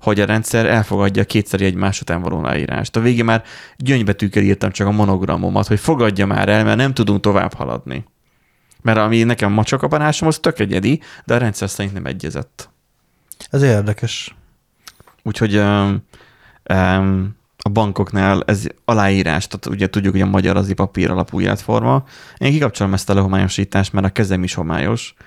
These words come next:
Speaker 1: Öm, az, hogy, öm, hogyan lenne, én azt mondjuk el tudnám képzelni, hogy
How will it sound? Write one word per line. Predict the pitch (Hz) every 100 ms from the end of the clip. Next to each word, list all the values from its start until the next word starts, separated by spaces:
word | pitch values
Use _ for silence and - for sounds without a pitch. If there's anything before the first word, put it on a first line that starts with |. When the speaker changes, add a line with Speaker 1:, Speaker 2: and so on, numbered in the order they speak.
| - - - - _ -
Speaker 1:
Öm, | 101 98 95 95 95 95 95 - _ - - _ _ _ _ _ _
az, | - 139 -
hogy, | 117 104
öm, | 104 101 98
hogyan | - 127 135 104
lenne, | 104 120
én | - 107
azt | 104
mondjuk | 101 -
el | 104
tudnám | 95 90
képzelni, | 95 104 98 98 95 95
hogy | 98 92 -